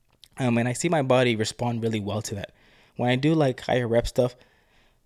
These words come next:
my body responds, but for what I want in my aesthetic and, and things that I like, I prefer what I get from, like, a, a, a heavy cycle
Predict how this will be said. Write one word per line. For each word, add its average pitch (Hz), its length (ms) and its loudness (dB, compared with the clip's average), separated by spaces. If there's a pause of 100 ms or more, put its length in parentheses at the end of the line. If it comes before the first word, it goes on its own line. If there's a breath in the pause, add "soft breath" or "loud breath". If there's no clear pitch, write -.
(120)
my 127 80 -2
body 156 220 2
responds, 135 680 0 (300 loud breath)
but - 340 -2 (200)
for - 200 -4
what 110 200 -2
I 120 140 2
want 117 360 2 (300)
in 101 120 -8
my 101 200 -4
aesthetic 139 460 0
and, 110 220 -8
and 98 240 -12
things 113 260 -4
that 110 100 -2
I 101 140 0
like, 107 380 -2 (380 soft breath)
I 117 100 -4
prefer 113 640 2 (720 soft breath)
what 113 180 0
I 107 60 0
get 110 320 -4
from, 98 260 -4
like, 98 220 -6
a, 98 260 -4
a, 101 240 -4
a - 20 -4
heavy 101 300 -4
cycle - 460 -8